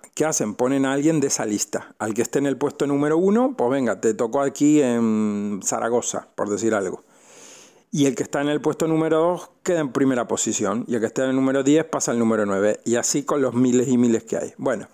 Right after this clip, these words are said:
eso para que entiendan de qué va la lista. Pues el compañero de mi mujer, que aprobó oposiciones, no había hueco, con la nota que fuera, lo que sea,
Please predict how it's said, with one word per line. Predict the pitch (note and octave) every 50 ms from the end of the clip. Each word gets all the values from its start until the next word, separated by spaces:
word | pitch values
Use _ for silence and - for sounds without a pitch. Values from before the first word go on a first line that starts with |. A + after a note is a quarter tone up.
| - - - - - - - _ _ _ _ _ _ _ _ -
eso | E3 F3 E3+ F#3
para | F3 E3+ D#3+ D3
que | C#3 C#3
entiendan | C3+ B2 D3 C#3+ C#3+ C#3 C3+ C3 B2+ B2
de | A#2+ A#2+
qué | A2 B2+
va | B2 A#2+
la | A2+ G#2+ G2+
lista. | G2 F2+ - - - - - _ _ _ _ _ _ _ _ _
Pues | - C#3 C3+
el | C3+ B2
compañero | C#3+ C3 C3 C#3+ D#3+ F3+ F#3+ G3
de | F#3+ F#3+
mi | F#3+ F#3+
mujer, | G3 G3+ F#3+ - B3 A#3+ A3+ A#3+ A#3 -
que | - - G2 G2 G2 G2
aprobó | - G2+ - G#3 A2 A#2 B2+ C3+
oposiciones, | B2+ D3 C#3 C3+ D3 C#3 - F3 F3+ E3 C#3 G#2+ F2 - - - _ _ _ -
no | - G#2+ A2 A2+ A#2 A#2 A#2 A#2 A#2 A#2 A#2 A#2 A2+ A2+
había | A2 A2+ B2+ B2 A#2+
hueco, | B2 D3 D#3 D3+ - - D#2+ C#2+ C#2 - _ _ _ _ _ _ -
con | - G#2+ G#2+
la | G2+ G2+ G#2
nota | A2 A#2+ A#2+ G#2 B2+ A2+
que | A#2+
fuera, | - - D3 C3+ B2+ A2+ G2+
lo | G#2 F#2+
que | G#2+ G2+
sea, | - D3+ B2+ G#2 -